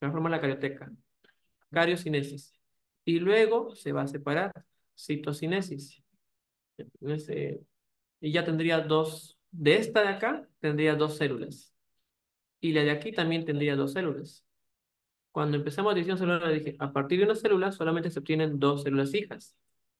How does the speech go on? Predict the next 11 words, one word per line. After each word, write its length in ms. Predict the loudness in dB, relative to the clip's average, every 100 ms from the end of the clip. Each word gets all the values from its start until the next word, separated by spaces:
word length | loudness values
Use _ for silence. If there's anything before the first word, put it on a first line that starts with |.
| _ _ _ _ _ _ _ _
¿no? 180 | -6 -6 -14 _
Pero 180 | 4 6
todo 100 | 8
este 160 | 8 6
proceso 540 | 2 4 4 6 2
se 180 | 2 0
inició 460 | 2 2 2 2 2
solamente 840 | 2 2 2 0 -4 -6 -8 -10 _ _ _ _ _ _ _ _ _ _ _ _ _ _ _ _
con 200 | 2 4
una 200 | 6 4
célula 480 | 2 0 0 0 -4